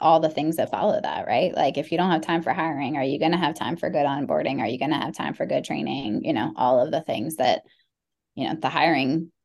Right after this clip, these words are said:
yes, as we've talked about, is a lot of work and it's gonna, it is time consuming and, but it's, it's not the only time consuming or difficult part of this process. So.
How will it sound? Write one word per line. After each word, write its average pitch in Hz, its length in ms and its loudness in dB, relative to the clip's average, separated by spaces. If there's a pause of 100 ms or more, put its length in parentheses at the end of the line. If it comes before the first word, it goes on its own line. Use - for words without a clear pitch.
(240)
yes, 160 540 4
as 151 180 -2
we've 135 120 -8
talked 135 240 -2
about, 147 220 -2
is 180 100 -4
a 165 40 -2
lot 123 200 0
of 85 60 -4
work 123 360 0
and 151 140 -2
it's - 180 -8
gonna, 131 280 -6 (120)
it 190 80 -8
is - 140 -4
time - 200 -4
consuming 156 540 -4
and, 143 320 -2 (460)
but 139 100 4
it's, - 300 -4
it's - 180 -6
not 151 240 0
the 147 140 -2
only 135 420 0
time - 260 -4
consuming - 480 -4
or - 80 -4
difficult - 440 -6
part 120 160 0
of - 60 -6
this - 120 -4
process. - 540 -6
So. - 260 -4